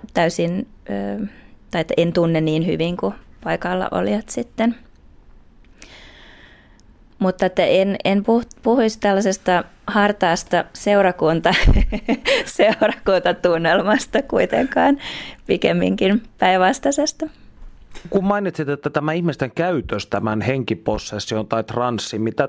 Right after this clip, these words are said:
Speaker 2: termiä nyt halutaankaan käyttää, aikana muuttuu, niin mihin suuntaan se muuttuu?
Speaker 1: Yksi asia, mikä mua kiinnosti valtavan paljon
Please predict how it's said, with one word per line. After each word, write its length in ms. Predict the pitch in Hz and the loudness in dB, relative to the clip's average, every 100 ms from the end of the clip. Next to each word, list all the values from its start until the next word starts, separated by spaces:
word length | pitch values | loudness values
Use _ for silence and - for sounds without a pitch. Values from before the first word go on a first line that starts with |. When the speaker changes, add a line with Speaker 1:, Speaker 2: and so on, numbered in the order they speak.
| - - | -4 -8
Speaker 2:
termiä 280 | 127 123 | -4 -4
nyt 120 | 117 131 | -4 -2
halutaankaan 520 | 127 113 98 104 101 | -2 -2 -4 -4 0
käyttää, 300 | 110 110 117 | -2 0 -4
aikana 300 | 131 117 110 | -2 -4 -2
muuttuu, 540 | 135 135 113 - 78 | 0 -2 -4 -4 -2
niin 320 | 98 104 101 - | -2 -2 -2 -2
mihin 320 | 190 208 170 | 0 0 0
suuntaan 420 | - - 98 87 | -2 -4 -4 -4
se 80 | 95 | -2
muuttuu? 520 | 101 98 - _ - - _ _ - - - - - - - - - _ _ _ _ _ _ _ - - _ - - - | -2 -2 -4 _ -20 -20 _ _ -20 -20 -20 -20 -20 -20 -20 -20 -20 _ _ _ _ _ _ _ -20 -20 _ -20 -8 -2
Speaker 1:
Yksi 240 | 190 - | 0 2
asia, 340 | 185 185 185 | 0 0 0
mikä 260 | 175 165 175 | 0 2 2
mua 220 | 165 165 | 4 2
kiinnosti 600 | 165 175 170 170 - 165 | 2 2 2 0 0 0
valtavan 520 | 160 156 156 151 151 | 2 2 0 0 0
paljon 540 | 151 151 147 156 160 | 2 2 4 2 0